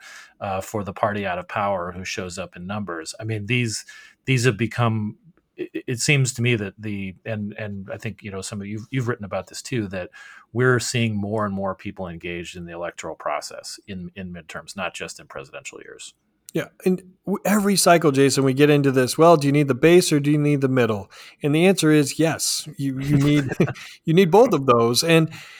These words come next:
Speaker 2: even though it looks like Republicans are going to do very well, the d-, n-, without the Dobbs decision, things would have been worse for Democrats, right? Like,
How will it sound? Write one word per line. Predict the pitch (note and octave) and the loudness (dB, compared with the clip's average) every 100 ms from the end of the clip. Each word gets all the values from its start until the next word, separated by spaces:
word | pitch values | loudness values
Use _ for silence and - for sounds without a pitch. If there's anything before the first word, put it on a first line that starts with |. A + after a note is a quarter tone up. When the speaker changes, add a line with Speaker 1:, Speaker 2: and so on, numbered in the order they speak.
| - - _ - | -20 -20 _ 2
Speaker 2:
even | G#3+ A3 | 6 8
though | F#3+ F3 | 10 8
it | D3+ | 8
looks | F#3+ | 6
like | F3 D3+ | 4 4
Republicans | D3 D#3 D3+ D3+ C#3+ | 4 6 4 2 2
are | C#3+ | 0
going | C#3 D3 D#3 | 4 4 6
to | C#3+ | 4
do | C#3+ C3+ | 4 6
very | C#3 C#3 | 6 6
well, | C3 D3 D3+ C3+ B2+ - _ _ - | 8 8 8 6 2 -2 _ _ -2
the | D3 | -2
d-, | C#3 - _ - | -2 -16 _ -8
n-, | E3 D#3+ _ | -6 -6 _
without | F3+ D#3+ E3 G3 - | 2 4 6 6 2
the | |
Dobbs | D3+ C#3 D3 D3+ B2+ | 4 6 6 2 0
decision, | C3+ - C#3+ C#3 F3 F#3 F3 _ _ | 0 2 2 4 6 6 0 _ _
things | F3 E3 | 4 6
would | C3+ D3+ | 6 4
have | C3+ | 4
been | B2 | 2
worse | B2 B2 - | 4 2 2
for | B2 | -4
Democrats, | A2+ G#2+ - - - - | -2 -4 -8 -14 -8 2
right? | D#3 | 4
Like, | D#3 D3+ | 6 4